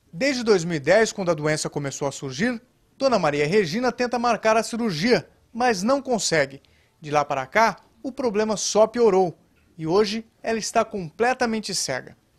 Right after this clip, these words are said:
A cirurgia de catarata é uma das mais realizadas no Brasil. É rápida e tem resultado bastante positivo. Mas em Dourados, Dona Maria e outras pessoas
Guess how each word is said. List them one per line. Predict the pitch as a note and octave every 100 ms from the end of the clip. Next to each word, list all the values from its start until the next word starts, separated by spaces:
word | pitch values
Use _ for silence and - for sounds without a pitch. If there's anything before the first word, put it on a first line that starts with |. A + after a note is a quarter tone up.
| _
A | - D3
cirurgia | F3+ D3 C3+ A#2+ G3
de | D3
catarata | D#3 C#3 C3 D3 G#3+ G#3+ C3 _ _ _
é | G#3+
uma | A#3+
das | A#3+ A#3+ D#3+
mais | G#3 A3+
realizadas | G#3+ A#3+ G#3+ D#3+ F#3 G3 G3+
no | F#3+
Brasil. | G#3 A3 F3 D3 A#3 D#3 - _ _ _ _ -
É | D3+
rápida | B2 C3+ F#3+ G3+ G3 A3+ - _ -
e |
tem | A#3+ C4+ B3
resultado | B3+ A3 F3 - A#3 A3+
bastante | A3 A3 F3+ - C4 C#4
positivo. | B3 B3+ A3+ A3 - D#3 B2+ B2 _ _ _ _ _ _
Mas | C#3 C3+
em | C#3+
Dourados, | B2+ B2 D#3 G3+ G#3 G#3 - _ _ _
Dona | D#3 D#3+
Maria | C#3+ B2+ C3 G3+ G3 - -
e | D3+
outras | F#3+ A3+ F#3+
pessoas | - C#3 - A3+ B3 -